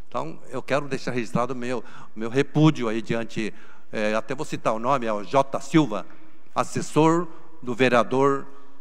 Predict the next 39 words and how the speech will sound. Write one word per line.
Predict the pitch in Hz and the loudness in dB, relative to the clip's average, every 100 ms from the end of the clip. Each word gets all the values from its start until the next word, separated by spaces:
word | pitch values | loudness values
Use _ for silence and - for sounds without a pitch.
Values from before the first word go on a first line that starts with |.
| - - | -6 -4
doutor | 123 123 147 | -4 6 6
Jamal, | 143 123 104 92 - - - - - - | 6 4 2 0 -4 -6 -6 -6 -6 -2
que | |
é | 113 | 0
lamentável | 110 135 156 147 123 104 104 | 2 0 0 2 2 2 -2
o | |
vereador, | 107 107 104 98 - - - - - - - - - - - - - - | -2 -2 -4 -4 -6 -6 -6 -6 -6 -6 -6 -6 -6 -6 -6 -6 -6 -6
a | 110 | -2
forma | 127 127 123 | 2 4 2
como | - 117 | -4 -6
o | 104 | -4
seu | 113 | -4
assessor | 101 101 - 101 | -4 -4 -4 -4
fez, | 90 120 123 | -4 -4 -4
e | |
o | 135 | -6
senhor, | - 147 185 147 | -2 2 2 0
como | 135 117 | -2 -4
vereador, | 104 104 98 | -4 -4 -4
permitir | 120 139 139 123 - 123 147 - - - - - - - - - | -4 -4 -4 -4 -4 -2 -2 -4 -6 -6 -6 -6 -6 -6 -6 0
que | 120 123 143 131 - - | 2 2 0 -4 -6 -6
um | 127 | -6
assessor | 123 - 104 127 113 | -2 -2 -2 -4 -4
seu | - 127 | -2 -2
ataque | 127 135 135 - 117 - - - - - - | 2 4 4 2 0 -2 -6 -6 -6 -6 -4
os | 120 | 4
vereadores | 135 120 107 117 113 | 6 6 4 0 0
da | 110 | -2
forma | 107 107 107 104 87 - - - - | 0 -2 0 0 -2 -4 -6 -6 -2
tão, | 135 160 151 - - - - - | -2 -2 -4 -6 -6 -6 -6 -2
tão | 131 151 | -2 2
baixa | 110 143 165 - 127 | 6 8 6 0 -2
como | 123 117 110 | -2 -2 -2
ele | 110 | -2
fez | - 107 90 - - | -2 -2 -2 -4 -6
nesse, | 117 101 - | -4 -2 0
nesse, | 98 107 - | 0 -4 -4
nesse | 110 - | 0 0
episódio. | 104 110 87 - - | 0 -4 -6 -6 -6